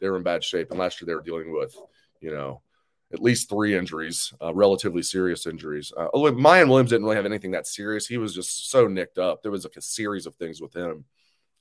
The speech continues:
But, um, so there you go. I think, you know, they're gonna be very good at running back this year. And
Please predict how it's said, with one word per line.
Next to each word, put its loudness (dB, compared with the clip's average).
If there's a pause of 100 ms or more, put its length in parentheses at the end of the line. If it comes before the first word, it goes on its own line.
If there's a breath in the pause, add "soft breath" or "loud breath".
(120)
But, -4
um, -4 (840)
so 0
there 12
you 8
go. 12
I 6
think, 0
you 2
know, 4
they're 4
gonna -2
be 0
very 6
good 4
at 0
running -2
back 0
this -10
year. -6 (380 soft breath)
And -4